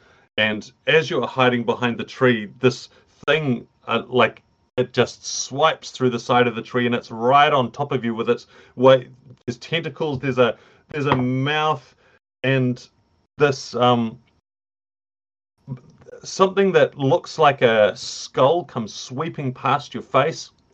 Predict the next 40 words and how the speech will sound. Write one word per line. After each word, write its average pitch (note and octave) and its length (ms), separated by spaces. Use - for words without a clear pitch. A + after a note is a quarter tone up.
in A2+ 120
the G#2+ 100
dim C3+ 220
light. C3 140
It's B2+ 120
hard C3 320
to C3+ 80
work B2+ 200
out - 140
what's - 200
going A2+ 220
on, B2+ 240
but G#2+ 140
what, - 180
it's, - 320
is B2 220
it A#2+ 80
on C3+ 240
the D3 140
end D#3+ 120
of C3 80
a - 60
tentacle? F3 560
You B2 80
don't B2+ 160
really A#2+ 180
know, C3+ 480
and C3+ 200
you B2 100
feel F3 460
the, A#2 380
um, A#2 460
whoosh C#3 360
of A#2+ 160
a A#2 60
blade A#2+ 720
just - 280
narrowly C#3+ 840
missing A#2+ 460
you. F2+ 300